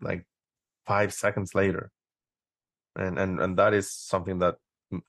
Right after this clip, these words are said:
currently also in my company happens. That's like, then they know and they, uh, learn how to manage with that because, like, right after that,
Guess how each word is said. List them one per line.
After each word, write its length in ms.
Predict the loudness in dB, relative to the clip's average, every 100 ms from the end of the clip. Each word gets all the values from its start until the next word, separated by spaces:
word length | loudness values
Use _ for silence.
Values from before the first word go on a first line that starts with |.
| 0
currently 300 | 2 4 2
also 200 | 2 0
in 100 | -2
my 100 | -2
company 380 | 0 0 -4
happens. 420 | -6 -8 -8 -18 -14
That's 200 | -12 -10
like, 160 | -8 -4
then 160 | -2
they 120 | 0 0
know 380 | 2 2 2
and 120 | 0 0
they, 140 | -2
uh, 60 | -4 _ _ _ _ _ _ -8
learn 340 | 2 4 4 2
how 200 | 0 0
to 280 | -2 -6 -8 _ _ _ _ _ -6
manage 440 | 0 2 2 0
with 180 | -4 -2
that 280 | 0 2 0
because, 300 | -6 -6 -4
like, 280 | -2 -2 0
right 200 | 2 2
after 240 | 2 0
that, 240 | 0 0